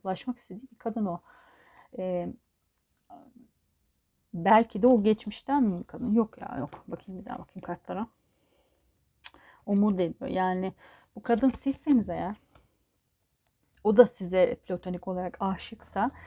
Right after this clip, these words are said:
sizden somut bir şeyler bekliyor olabilir. Yani dediğim gibi sizin, e,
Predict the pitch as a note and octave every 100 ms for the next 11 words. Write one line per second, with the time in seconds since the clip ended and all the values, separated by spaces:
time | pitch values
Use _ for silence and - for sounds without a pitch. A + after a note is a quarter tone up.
0 | - - - C4 C4 C#4 C4+ - A#3 A#3+
1 | - G#3 G3+ G3 F3+ F3 - F3 F3+ F3
2 | F3 - _ F#3 G3 F#3+ G3+ A3 G3 F3
3 | - G3+ F#3+ B3+ B3+ - - - - G3+
4 | F#3+ F#3+ F3+ E3+